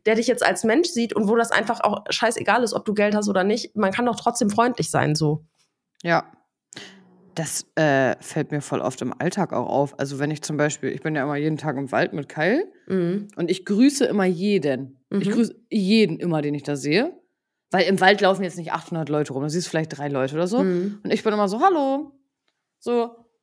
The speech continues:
Speaker 2: Und mir fällt immer auf, also wenn die Leute zum Beispiel, äh, m-, mir entgegenkommen und die lächeln ein bisschen, dann lächle ich manchmal nur zurück und sag so, „Hallo.“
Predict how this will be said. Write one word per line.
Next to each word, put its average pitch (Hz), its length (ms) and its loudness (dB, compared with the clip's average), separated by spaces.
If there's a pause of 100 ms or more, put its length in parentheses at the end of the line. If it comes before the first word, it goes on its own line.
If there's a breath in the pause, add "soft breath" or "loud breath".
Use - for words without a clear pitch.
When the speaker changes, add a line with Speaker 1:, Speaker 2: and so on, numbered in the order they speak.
(120)
Speaker 2:
Und 233 420 4
mir 214 140 4
fällt 254 180 6
immer 233 240 4
auf, 254 420 6
also 185 200 2
wenn 220 160 8
die 233 80 6
Leute 208 420 8
zum 311 200 2
Beispiel, 240 680 4 (540)
äh, 196 80 0
m-, 214 340 0
mir 220 160 4
entgegenkommen 233 640 2
und 214 100 2
die 180 60 0
lächeln 269 440 4
ein 330 60 0
bisschen, 320 380 2
dann 202 220 4
lächle 214 260 2
ich 190 60 0
manchmal 196 220 2
nur 180 100 0
zurück 262 240 -4
und 247 60 -4
sag 214 140 -4
so, 226 120 -6
„Hallo.“ 262 280 -2